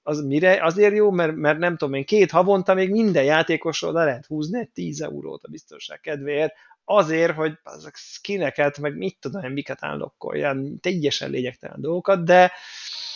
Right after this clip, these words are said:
de, de, de, de aki szeret ezekkel ilyen game as a service-ként játszani, az örül, ha egy-egy hónaponta van egy új skin, egy új fegyver, egy új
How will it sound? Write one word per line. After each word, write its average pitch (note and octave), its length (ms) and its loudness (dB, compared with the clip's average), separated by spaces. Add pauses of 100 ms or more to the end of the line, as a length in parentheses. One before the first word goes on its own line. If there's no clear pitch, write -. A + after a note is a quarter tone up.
(640)
de, D3 180 0
de, F#3 280 6
de, F3 220 6
de F3 120 6
aki F#3 280 2
szeret G3 340 6
ezekkel D3+ 500 4
ilyen C#3+ 320 2
game D#3+ 240 2
as C3+ 80 0
a C3+ 60 -4
service-ként C#3+ 680 -2
játszani, G3 640 2
az F#3 200 0
örül, F3 360 4
ha D3+ 240 4
egy-egy D3 280 2
hónaponta C#3 520 -4
van C3 160 -2
egy A#2 120 -10
új - 120 -14
skin, A#3+ 500 2
egy C3 140 0
új C#3+ 100 -4
fegyver, F3+ 520 4
egy C3 180 0
új B2 200 -6